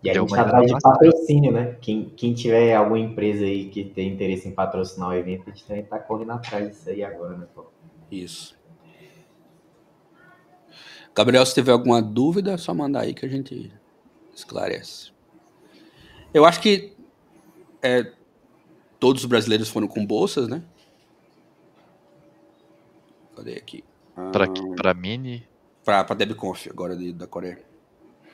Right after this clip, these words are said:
Speaker 2: Ah.
Speaker 1: Não, é,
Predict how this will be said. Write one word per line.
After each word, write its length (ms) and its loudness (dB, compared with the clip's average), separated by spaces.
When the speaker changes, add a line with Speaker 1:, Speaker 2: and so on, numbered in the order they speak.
Speaker 2:
Ah. 320 -2
Speaker 1:
Não, 340 0
é, 320 2